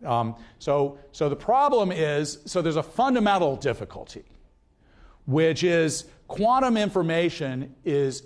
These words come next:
extremely fragile, okay? So, you know, we have this, you know, this combination, you know, where it's, where it's, you know, zero and one at the same time.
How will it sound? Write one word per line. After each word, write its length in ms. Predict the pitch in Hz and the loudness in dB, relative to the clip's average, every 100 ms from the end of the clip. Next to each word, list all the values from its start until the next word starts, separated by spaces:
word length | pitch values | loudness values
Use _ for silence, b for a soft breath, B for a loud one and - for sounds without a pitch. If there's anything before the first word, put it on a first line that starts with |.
| - | -8
extremely 1300 | 143 - - - - 170 196 208 214 208 208 202 196 | -8 -8 -10 -12 -8 -4 -2 -2 -2 -2 -4 -4 -6
fragile, 1080 | - - - - 147 139 139 131 113 - - _ _ _ _ _ _ _ _ _ | -8 -18 -20 -4 0 2 0 -2 -8 -12 -18 _ _ _ _ _ _ _ _ _
okay? 400 | - - 123 156 B B B - | -20 -10 -6 -6 B B B 0
So, 380 | 196 196 185 B | 2 2 0 B
you 80 | 185 | 0
know, 80 | 196 | 2
we 140 | 185 | 4
have 260 | 196 247 233 | 4 2 4
this, 320 | 220 196 - - | 2 0 -6 -4
you 80 | 180 | 0
know, 160 | 175 | 2
this 200 | 156 165 | 2 -2
combination, 920 | - 190 196 175 185 185 151 127 139 | -2 0 0 2 0 -2 -4 -6 -6
you 80 | 156 | -6
know, 140 | 139 131 | -2 -2
where 260 | 139 135 | 0 0
it's, 200 | 131 127 | 0 -4
where 240 | 160 135 131 | -4 -2 -2
it's, 260 | 123 - - | -4 -14 -12
you 100 | 135 | -6
know, 300 | 127 120 B B | -4 -6 B B
zero 300 | 120 147 165 | -4 0 2
and 160 | 147 135 | 2 0
one 140 | 139 | -2
at 100 | 135 | -4
the 80 | 131 | -8
same 240 | - 123 120 | -10 -10 -6
time. 280 | 139 123 | -4 -4